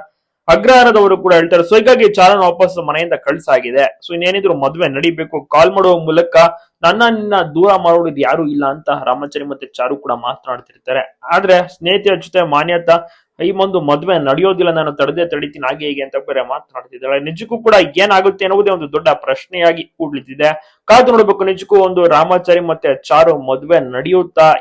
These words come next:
ಏನಾದ್ರೂ ಅಡೆತಡೆಗಳು ಬರುತ್ತಾ, ಏನಾಗ್ಬೋದು ಮುಂದಿನ ದಿವಸಗಳಲ್ಲಿ ಅಂತ. ಯಾಕಂದ್ರೆ ಪ್ರತಿಯೊಬ್ರು ಕೂಡ ನೋಡುತ್ತಾ ತುಂಬಾನೇ ಇಷ್ಟ ಪಡ್ತಾ ಇದ್ದಾರೆ. ತುಂಬಾ ಜನರಿಗೂ ಕೂಡ ಇಷ್ಟವಾಗುತ್ತದೆ ಒಂದು ಅದ್ಭುತವಾದಂತ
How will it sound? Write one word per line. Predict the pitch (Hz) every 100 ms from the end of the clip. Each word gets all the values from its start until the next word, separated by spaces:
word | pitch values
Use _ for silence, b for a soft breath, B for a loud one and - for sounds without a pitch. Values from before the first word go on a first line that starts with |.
| 135
ಏನಾದ್ರೂ | 151 175 175 175
ಅಡೆತಡೆಗಳು | 160 135 170 180 175 170 151
ಬರುತ್ತಾ, | - 139 165 165 147
ಏನಾಗ್ಬೋದು | 135 147 135 143 147 143 139
ಮುಂದಿನ | 135 143 147 135 135
ದಿವಸಗಳಲ್ಲಿ | 147 151 170 147 127 127
ಅಂತ. | -
ಯಾಕಂದ್ರೆ | 151 202 180 175 175 B B -
ಪ್ರತಿಯೊಬ್ರು | 208 208 262 254 254
ಕೂಡ | 226 208 190
ನೋಡುತ್ತಾ | 151 175 214 208
ತುಂಬಾನೇ | 170 170 175
ಇಷ್ಟ | 127 135 -
ಪಡ್ತಾ | 185 170 170 165
ಇದ್ದಾರೆ. | 151 160
ತುಂಬಾ | 151 185 214 214
ಜನರಿಗೂ | 175 185 190 190
ಕೂಡ | 180
ಇಷ್ಟವಾಗುತ್ತದೆ | 165 165 - 190 180 180 170 165
ಒಂದು | 156 135
ಅದ್ಭುತವಾದಂತ | 127 151 160 151 147 147